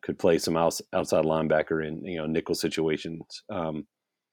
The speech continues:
but, but a lot of small, fast guys, yeah, and they're not a lot of bulk yet. So that does concern me. Um, so they've got, they've got to close. You know, you got Smiley out there who, who almost feels like a must close for me to kinda have confidence in the staff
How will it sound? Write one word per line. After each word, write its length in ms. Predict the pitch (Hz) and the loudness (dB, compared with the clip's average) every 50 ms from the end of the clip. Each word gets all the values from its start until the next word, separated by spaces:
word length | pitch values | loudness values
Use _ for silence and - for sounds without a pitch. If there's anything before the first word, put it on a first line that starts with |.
| _ _ _ _ _ _ _ _ _ _ _ _ _ _ _ _ - | _ _ _ _ _ _ _ _ _ _ _ _ _ _ _ _ 2
but, 220 | 95 90 95 - | 2 2 2 2
but 120 | 92 110 98 | 2 2 4
a 40 | 98 | 6
lot 140 | 104 107 | 8 6
of 80 | 101 - | 6 4
small, 280 | - - 107 104 90 - | 4 2 4 4 4 4
fast 300 | - 92 87 87 - - | 6 4 4 4 2 0
guys, 440 | 82 76 76 - - - - - - - | -4 -4 -4 -8 -10 -12 -12 -12 -12 -10
yeah, 120 | 92 80 | -8 -6
and 200 | 78 82 85 82 | -6 -6 -4 -4
they're 80 | 82 82 | -4 -2
not 180 | 85 90 87 85 | 0 0 2 4
a 40 | |
lot 160 | 82 82 80 78 | 4 4 2 2
of 100 | 71 73 | 0 2
bulk 260 | 82 80 76 - - | 0 0 0 0 -4
yet. 220 | 80 76 - - | -6 -6 -6 -6
So 140 | - 82 78 | -4 -2 0
that 260 | 80 87 87 85 78 | 2 4 4 2 2
does 220 | 82 80 82 - - | -2 -4 -4 -4 -6
concern 420 | - 76 78 - 87 82 80 80 | -6 -6 -4 -4 -4 -4 -4 -6
me. 240 | 78 78 80 80 - _ _ - | -6 -8 -8 -10 -14 _ _ -10
Um, 320 | 87 78 78 73 73 71 - _ _ _ _ _ _ _ _ _ _ _ _ _ _ _ _ _ | -8 -6 -6 -8 -8 -10 -14 _ _ _ _ _ _ _ _ _ _ _ _ _ _ _ _ _
so 180 | - 92 87 | -6 -6 -4
they've 220 | 80 85 87 82 - | -2 -2 -2 0 2
got, 260 | 101 92 92 - - | 4 4 4 2 0
they've 160 | 92 92 98 | -2 0 2
got 120 | 135 131 | 4 4
to 100 | 120 104 | 4 2
close. 340 | - - 123 117 101 90 85 | 2 4 4 6 6 4 2
You 80 | 90 90 | 0 -2
know, 100 | 87 87 | -2 -4
you 160 | 78 82 90 | -4 -2 -2
got 160 | 95 90 - | -2 -2 -2
Smiley 460 | - - 104 92 95 95 92 90 90 | -2 -2 0 2 2 2 4 4 4
out 160 | 90 85 - - | 4 2 2 0
there 340 | 87 87 85 85 82 82 | 0 2 2 2 2 0
who, 160 | 82 87 90 - - | 0 -4 -6 -6 -6
who 120 | - 95 - | -6 -4 -4
almost 340 | 82 107 110 104 92 - | -2 0 0 -2 -2 0
feels 180 | - 113 92 87 | -2 0 0 0
like 140 | 92 85 - | 0 -2 -2
a 60 | 85 | -4
must 340 | 76 78 82 95 101 - - | -2 0 -2 -2 -2 -4 -8
close 440 | - - 107 101 104 104 104 - - | -4 -2 0 0 2 0 -2 -4 -6
for 140 | - 107 | -4 -4
me 220 | 101 104 104 107 98 - | -2 0 0 -2 -2 -2
to 240 | - 90 80 76 - _ _ _ _ _ _ _ _ - | -2 -2 -2 -2 -4 _ _ _ _ _ _ _ _ -10
kinda 200 | - 85 80 78 | -8 -6 -2 -2
have 180 | 87 85 - | -2 -2 -4
confidence 560 | - - 87 87 85 - 98 95 90 85 - | -4 -4 -4 -4 -4 -4 -6 -6 -6 -6 -8
in 100 | 92 87 | -8 -8
the 80 | 85 85 | -8 -8
staff 540 | - - - - 85 82 85 85 82 - | -10 -10 -8 -4 -2 0 0 0 -2 -4